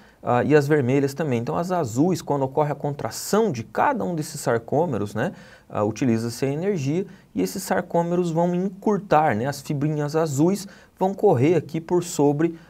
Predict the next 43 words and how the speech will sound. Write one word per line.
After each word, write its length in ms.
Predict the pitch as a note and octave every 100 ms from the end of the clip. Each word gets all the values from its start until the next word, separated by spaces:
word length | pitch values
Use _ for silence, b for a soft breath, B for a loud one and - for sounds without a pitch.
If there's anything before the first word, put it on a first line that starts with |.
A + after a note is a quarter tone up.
| B
ah, 560 | C3 C#3 C#3+ C#3+ C#3 -
as 220 | B2+ C3+
vermelhas, 600 | D#3+ E3+ A2+ C#3+ G#2 F2
né? 160 | A2+ B2+
Isso 280 | A#2 B2+ C#3+
vai 160 | D3+
encurtar 840 | D#3+ F#3 - - G3 F3 - A2+ A#2+ B B
a 100 | E3+
célula, 540 | - - E3+ D#3+ F3+ F#3+ B -
que 80 | -
acaba 380 | - A#2 B2
encurtando, 580 | B2+ B2 C3+ C3 B2 A#2
né? 140 | F#2+ B2
Um 140 | A2+
conjunto 460 | - A2+ A#2 B2+ A#2
de 80 |
células 440 | A2+ - A2 G#2+ A#2+
encurtadas 760 | C#3 F3 G3+ D#3 D#3 E3 E3+ B B B
acaba 380 | - - C#3+ C#3
encurtando, 600 | C#3+ D3+ C#3 - B2+ B2+
então, 380 | B2+ B2 A2+ B2 B B
ah, 320 | B A2 A2 G#2+
uma 180 | A#2+
fibra 360 | C3 - A#2+ B2
muscular, 580 | B2+ - C#4+ F#3+ D3 D3
que 120 | -
por 160 | - A2+
sua 180 | C3
vez 280 | G#2 A2 A#2+
acaba 360 | A2 - A#2 G2+
encurtando 500 | A#2 C#3+ - G#2+ C3+
o 20 |
músculo 440 | F3 D#3+ - G#3
e 40 | G#3
que 140 | G#3+
vai 200 | F#3+ C#3+
estar 260 | D#3 - D#3
agindo 420 | C#3+ A2 D3 D3
ou 120 | E3
não 180 | A2+ C3
sobre 320 | C3+ C3+ C3
um 100 | B2+
esqueleto, 560 | B2+ - C#3+ G2+ G#2 -